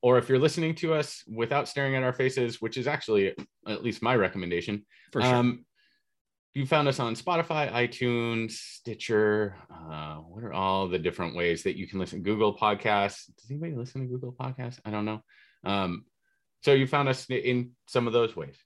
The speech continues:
Speaker 1: You can also find us on the socials. So we're on Facebook, we're on Instagram, we are on Twitter, all those different things. So thanks for following us. And if you ever want to drop us a line,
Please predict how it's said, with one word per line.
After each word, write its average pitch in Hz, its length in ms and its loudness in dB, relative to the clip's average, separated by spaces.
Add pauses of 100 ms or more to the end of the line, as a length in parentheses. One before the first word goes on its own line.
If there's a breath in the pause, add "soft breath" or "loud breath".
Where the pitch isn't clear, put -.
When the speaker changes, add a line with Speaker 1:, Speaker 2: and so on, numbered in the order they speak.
Speaker 1:
You 90 160 -12
can 98 240 0
also 98 480 2
find 92 240 -2
us 90 120 -4
on 85 100 -4
the 82 80 -6
socials. 101 520 2
So 85 100 -2
we're 90 100 0
on 113 180 0
Facebook, 110 520 0 (160)
we're 87 100 -4
on 87 180 -6
Instagram, 92 1000 -4
we 87 180 -8
are 82 320 -6
on 80 400 -8
Twitter, 123 560 2 (320)
all 107 160 0
those 101 160 2
different 95 320 -4
things. 87 300 -4
So 78 260 -4 (220)
thanks 127 200 0
for 107 120 -6
following 107 300 0
us. 104 260 -2
And 160 320 2 (540 soft breath)
if - 120 -10
you 170 60 4
ever 190 160 2
want 175 140 2
to 156 60 -2
drop 127 240 0
us 139 140 -8
a 104 60 -6
line, 127 300 -2